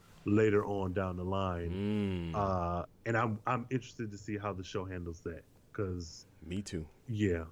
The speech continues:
Speaker 1: you can't tell me they picking up that Corey storyline from, you know, beating them cops' ass in, what, episode
Speaker 2: <laughs>
Speaker 1: two, but you
Speaker 2: Right.
Speaker 1: ain't gonna pick up burning down a whole
Speaker 2: Oh, yeah,
Speaker 1: facility.
Speaker 2: yeah. This definitely gotta have some, some feedback.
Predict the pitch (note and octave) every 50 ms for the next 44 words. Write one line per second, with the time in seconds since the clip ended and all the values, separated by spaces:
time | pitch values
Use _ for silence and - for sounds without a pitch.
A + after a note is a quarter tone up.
0 | - B2 B2 C#3+ C#3 - D#3 C#3 B2 A2+ - C#3+ C3 A#2+ A2+ A2 G#2+ G2+ F#2+ -
1 | - - - - - - - - - - - A#2 B2 A#2 - C3 A2+ B2 A#2+ A2+
2 | G2+ G#2+ A2+ G#2 - - - C#3+ C#3+ C3 A#2+ A2+ - - B2 A2+ A2 G#2+ G#2 G2+
3 | G2+ G2+ G2 F#2+ G2 - G#2+ F#2+ F#2 F2+ F2+ - B2 A#2 G#2 F#2 F#2 G#2+ A#2 A2
4 | G2+ G2+ F#2+ - C3+ C#3 C3 - - - G#2 G2+ G2 G2 G2 F#2+ - G2+ F#2+ F#2+
5 | F#2 F2+ - - - G#2+ F#2+ G#2 G#2+ G#2 G#2+ - A#2 G#2+ G2+ - - F3 D#3+ C#3+
6 | B2 G#2+ A2+ A2+ F2+ D2 - D#3+ C#3+ C3 B2 G#2+ A2 A2 G#2+ - C3 A2 A2 B2+
7 | A#2 A2 G#2+ G2+ G#2+ B2 A#2+ A2+ G#2+ G#2 A2 G#2+ G2+ G2+ G#2+ A2 G#2+ F#2+ A2 B2
8 | C#3 C#3+ C#3 C3 A#2+ A#2+ A#2+ A#2 G#2+ G#2 G2 B2+ C#3+ B2+ F#2 F2 A2 A#2 G2+ G2+
9 | G2 F2+ E2+ E2 E2 D#2+ D#2+ E2 E2 D#2+ D#2 - D#2+ D2 C#2+ D2+ - - D2 -
10 | - F2+ E2+ D#2+ D2 C2+ D#2 D#2 D#2+ - -